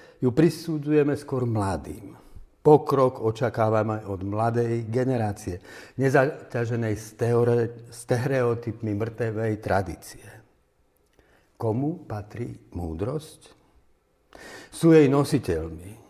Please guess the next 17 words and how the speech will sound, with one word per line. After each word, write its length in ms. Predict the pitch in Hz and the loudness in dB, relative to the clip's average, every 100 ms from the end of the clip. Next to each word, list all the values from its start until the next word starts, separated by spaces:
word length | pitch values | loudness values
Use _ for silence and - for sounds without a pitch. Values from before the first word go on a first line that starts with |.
| _ - - _ _ | _ -20 -20 _ _
starí 800 | - - 104 98 110 139 139 104 | -16 -4 2 4 4 0 -2 -2
so 80 | |
svojou 320 | 107 127 117 110 | 0 2 2 4
životnou 480 | 113 113 117 120 | 4 2 2 -2
skúsenosťou, 760 | 92 - 101 - 117 123 117 131 127 - - - | -4 -6 -8 -6 -6 -6 -2 -2 -2 -12 -20 -14
alebo 640 | - 180 147 95 90 - - 95 | 2 6 6 4 -2 -8 -10 -4
mladí 400 | 95 107 107 98 | 0 0 0 -2
vizionári, 880 | 104 104 117 117 117 123 135 147 147 - - - - _ | -2 -2 0 0 -2 -2 -2 -2 -4 -12 -20 -20 -20 _
schopní 560 | - - 127 123 98 - | -6 0 0 0 -6 -6
snívať 480 | - 113 110 95 | -6 -4 -2 -2
odvážne 560 | 101 110 120 117 120 104 | -2 0 0 -2 -4 -6
sny? 480 | - 98 82 143 135 - - - - - _ _ _ _ _ _ _ _ _ _ _ - - - _ 135 | -8 -10 -6 -6 -6 -14 -16 -20 -20 -20 _ _ _ _ _ _ _ _ _ _ _ -20 -20 -20 _ 2
Ježiš 320 | 175 175 143 | 4 4 4
videl 320 | 156 170 131 | 8 10 8
múdrosť 800 | 113 120 147 143 160 160 - - | 6 4 4 8 8 8 6 -8
na 320 | 117 117 120 | -4 -2 -2
oboch 560 | 127 117 127 120 - | -2 0 0 -2 -8